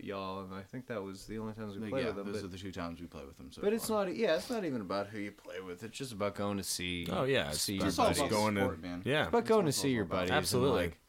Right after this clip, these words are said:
Speaker 3: I
Speaker 1: I don't
Speaker 3: agree.
Speaker 1: even, it, this, I don't, like, that show that she's coming up. We
Speaker 3: Mm-hmm.
Speaker 1: also got Book of Worms coming from
Speaker 3: I've,
Speaker 1: Richmond.
Speaker 3: yeah, I've never heard of them either.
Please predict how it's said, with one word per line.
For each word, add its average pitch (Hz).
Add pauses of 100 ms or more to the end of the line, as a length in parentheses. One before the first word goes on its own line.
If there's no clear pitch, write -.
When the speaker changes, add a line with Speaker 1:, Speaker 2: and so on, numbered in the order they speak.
(340)
Speaker 3:
I 127
Speaker 1:
I 214
don't -
Speaker 3:
agree. 131
Speaker 1:
even, 107
it, 143
this, 160
I 151
don't, 151
like, 127
that 131
show 127
that 110
she's 95
coming 98
up. 98
We 113
Speaker 3:
Mm-hmm. 110
Speaker 1:
also 110
got 101
Book 110
of 113
Worms 95
coming 92
from 95
Speaker 3:
I've, 82
Speaker 1:
Richmond. 113
Speaker 3:
yeah, 117
I've 104
never 107
heard 101
of 90
them 90
either. 90